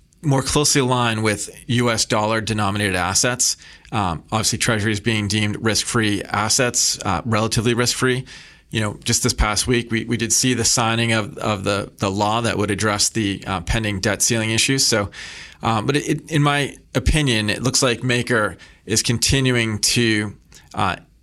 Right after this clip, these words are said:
diversify its collateral assets, like you said. But a lot of those assets had been, uh, had been held in U S D C previously.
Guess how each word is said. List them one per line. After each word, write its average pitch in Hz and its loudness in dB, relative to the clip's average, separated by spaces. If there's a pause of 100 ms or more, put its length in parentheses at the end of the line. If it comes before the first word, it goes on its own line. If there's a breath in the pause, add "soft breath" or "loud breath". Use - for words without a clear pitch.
(140)
diversify 120 2
its 120 -2
collateral 110 0
assets, 98 0
like 104 -2
you 120 0
said. 107 0 (340 loud breath)
But 123 -2
a - 4
lot 160 4
of 175 -4
those 165 2
assets 131 2
had 131 2
been, 123 2
uh, 113 0
had 117 0
been 113 0 (140)
held 117 2
in 113 2
U 120 2
S 110 0
D 110 -2
C 123 2
previously. 113 -2